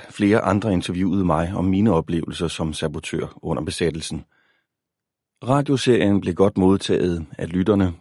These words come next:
og Hasselbalchs forlag overtalte os derfor til at skrive en bog om vores tid i Holger Danske. Bobs gruppefører, Christian U. Hansen, blev henrettet den treogtyvende juli, og fem af hans gruppekammerater blev myrdet af Gestapo den niende august.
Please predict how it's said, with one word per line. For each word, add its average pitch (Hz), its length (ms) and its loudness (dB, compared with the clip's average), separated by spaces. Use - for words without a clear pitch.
og 90 160 -4
Hasselbalchs 85 640 -4
forlag 95 420 2
overtalte 92 580 0
os 82 160 -2
derfor - 320 0
til - 160 -8
at - 120 -6
skrive 120 280 -2
en 120 80 2
bog 92 180 2
om 92 120 2
vores 82 240 -4
tid - 280 -6
i 95 100 -4
Holger 85 260 -2
Danske. 78 400 -6
Bobs 131 260 0
gruppefører, 101 640 2
Christian 90 480 0
U. 92 160 -2
Hansen, 82 500 -4
blev 85 140 -4
henrettet 90 480 2
den 82 140 -2
treogtyvende 92 600 -2
juli, 85 340 -4
og 92 120 -2
fem 120 160 6
af 104 80 4
hans 104 140 2
gruppekammerater 92 840 0
blev 87 180 -4
myrdet 95 380 0
af 80 140 -2
Gestapo 82 480 -4
den 85 240 -2
niende 85 240 -4
august. 80 480 -6